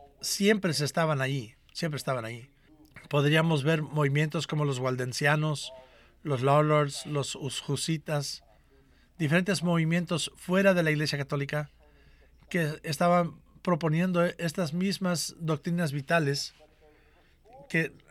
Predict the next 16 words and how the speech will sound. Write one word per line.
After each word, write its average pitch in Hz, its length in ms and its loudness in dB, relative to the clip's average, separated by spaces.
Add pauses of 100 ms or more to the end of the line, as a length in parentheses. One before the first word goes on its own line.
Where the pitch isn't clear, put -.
(160)
eh, 160 240 -6
eh, - 380 -14
de-, 165 200 -4
eran 185 160 2
defensores 165 460 -2
de 143 80 -2
Dios, 135 100 -4
pero 151 140 -2
los 156 140 0
reformadores 202 1120 -2
prefirieron 175 560 -4
buscar 156 300 -2
dentro 185 340 -2
de 139 100 -2
la 131 60 -4
Iglesia 127 440 -6